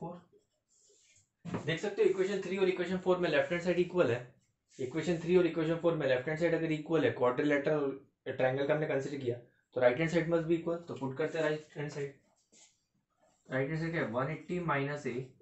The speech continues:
equals to one eighty minus आर वन प्लस आर टू।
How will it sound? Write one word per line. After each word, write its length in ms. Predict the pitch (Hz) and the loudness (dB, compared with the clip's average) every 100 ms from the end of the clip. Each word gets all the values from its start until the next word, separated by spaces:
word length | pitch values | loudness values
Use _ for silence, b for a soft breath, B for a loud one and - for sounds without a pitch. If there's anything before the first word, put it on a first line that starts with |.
| - _ - _ _ 135 | -20 _ -20 _ _ -8
equals 300 | 127 160 139 | -6 -6 -4
to 120 | 120 110 - _ _ _ _ _ | -6 -6 -12 _ _ _ _ _
one 340 | 110 131 151 | -4 -2 -2
eighty 240 | 160 - 135 131 | -4 -4 -4 -2
minus 440 | 139 139 123 - - - _ | -4 -4 -6 -8 -14 -20 _
आर 200 | - - | -6 -4
वन 180 | 135 156 | -2 -4
प्लस 220 | 170 170 | -6 -6
आर 120 | 165 160 | -4 -4
टू। 200 | 185 | -6